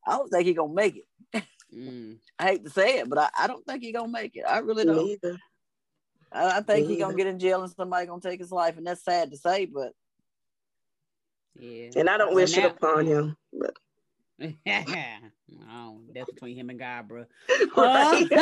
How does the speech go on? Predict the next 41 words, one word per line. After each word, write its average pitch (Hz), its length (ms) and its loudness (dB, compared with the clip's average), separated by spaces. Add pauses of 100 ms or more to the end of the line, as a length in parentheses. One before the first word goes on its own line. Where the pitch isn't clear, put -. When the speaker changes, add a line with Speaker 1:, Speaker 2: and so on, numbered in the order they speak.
(160)
Speaker 2:
<laughs> - 40 -2
I 226 1120 4
don't 202 100 -2
really 202 200 -2
Speaker 1:
You 208 180 4
Speaker 2:
care. 151 220 6
Speaker 1:
is 147 100 -2
crazy. 156 480 4
Speaker 2:
<laughs> 311 200 0
That's 247 1400 0
between 202 280 -8
him 185 100 -12
and 180 80 -14
God. 160 300 -6 (480)
Now 233 260 0
they 294 100 -2
gotta 240 240 2
go 220 200 0
through 226 300 -4
and 190 300 -8
do 208 160 -4
the 202 80 -8
re-, 214 160 -2
the 175 140 -12
trial 214 300 -2
for 214 100 -8
the 208 80 -4
rest 254 220 -2
of 220 80 -4
the 185 60 -4
officers, 160 460 -6
right? 170 260 -6
Who's 202 180 -4
still 196 300 -2
in 180 160 -4
jail? 180 520 -6 (560)
Speaker 1:
Yeah, 160 500 6 (160)
and 143 180 -4
they're, 175 380 2
they're, 175 420 -2 (400)
um, 147 540 -4